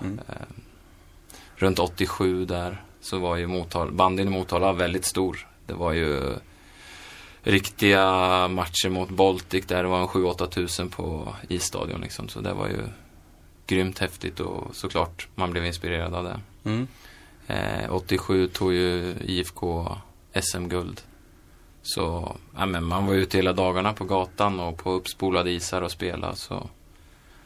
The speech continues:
Speaker 2: ja.
Speaker 1: Mm. Fotboll kanske man kan förstå, det är en, det är världens största sport. Men
Speaker 2: Mm.
Speaker 1: varför vart det bandy? Var det för att Motala var så framgångsrika där och då?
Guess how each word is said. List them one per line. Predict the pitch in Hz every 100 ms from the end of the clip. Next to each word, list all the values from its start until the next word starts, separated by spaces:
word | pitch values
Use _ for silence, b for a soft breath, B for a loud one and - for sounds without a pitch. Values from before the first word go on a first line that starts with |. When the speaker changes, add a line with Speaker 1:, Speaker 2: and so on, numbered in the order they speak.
| b b b b b b -
Speaker 2:
ja. | 113 101 - - - - - -
Speaker 1:
Mm. | 117 135 - B B B
Fotboll | - 160 160 190
kanske | 156 135 135
man | 123 113
kan | - 117
förstå, | 110 - 127
det | 117
är |
en, | 120 113 113
det | 117
är | 113
världens | 107 107 101
största | 110 95 104
sport. | - 139 - - - -
Men | 123 131
Speaker 2:
Mm. | 131
Speaker 1:
varför | 139 151
vart | 143 160
det | 123
bandy? | 143 139
Var | 113 156
det |
för | 151
att | 120
Motala | 123 117 143 117
var | 104 104
så | 95 107
framgångsrika | 113 107 104 101 147 143 -
där | 98 95
och |
då? | 101